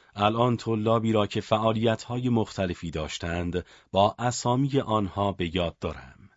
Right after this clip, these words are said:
یک گروه مشغول توزیع اعلامیه‌های امام بودند. گروهی اعلامیه‌ها را با دستگاه مخصوص پلی کپی می‌کردند. گروهی با امام تماس می‌گرفتند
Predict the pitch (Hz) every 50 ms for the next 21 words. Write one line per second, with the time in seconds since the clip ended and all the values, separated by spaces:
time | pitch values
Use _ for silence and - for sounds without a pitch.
0 | _ _ _ _ _ _ _ _ _ _ _ _ _ _ _ _ - - 117 147
1 | 143 117 143 147 143 143 147 147 139 120 120 123 127 127 120 - - - 135 143
2 | 147 147 143 - - 131 127 127 117 107 123 139 147 139 139 113 131 127 123 117
3 | 117 113 110 110 104 104 101 90 104 110 110 104 104 107 - 104 107 107 101 98
4 | 90 82 78 78 - 82 76 69 67 65 64 65 - - - - _ - - -
5 | 104 101 107 110 110 104 110 110 110 110 104 - 107 110 113 113 113 110 110 113
6 | 113 117 120 104 110 127 127 120 117 117 117 - - - - - - 104 107 110
7 | 107 107 120 120 120 117 - - - 139 147 131 139 143 135 127 117 107 - -
8 | - 110 110 104 - - - 101 98 95 92 90 - 95 - - 107 92 82 78
9 | - - 80 78 - 78 67 65 64 - - - - _ _ _ _ _ _ _
10 | - 98 95 107 110 104 104 110 107 98 104 101 104 - - 107 104 101 101 101
11 | 101 101 101 - - 98 95 98 98 98 - - 98 92 90 87 87 82 - -
12 | 82 78 73 71 71 73 76